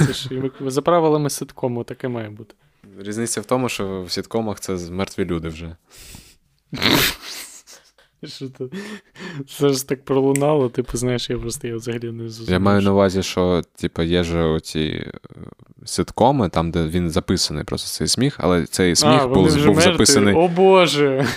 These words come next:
Speaker 2: був записаний тоді.
Speaker 1: Сука.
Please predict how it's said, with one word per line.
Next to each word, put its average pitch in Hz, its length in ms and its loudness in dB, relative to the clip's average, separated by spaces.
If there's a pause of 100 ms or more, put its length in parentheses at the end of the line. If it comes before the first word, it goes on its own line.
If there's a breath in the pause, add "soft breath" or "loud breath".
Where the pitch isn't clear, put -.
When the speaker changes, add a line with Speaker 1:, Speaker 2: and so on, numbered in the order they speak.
Speaker 2:
був 110 180 8
записаний 110 500 6
тоді. 107 560 4 (320)
Speaker 1:
Сука. 139 640 -8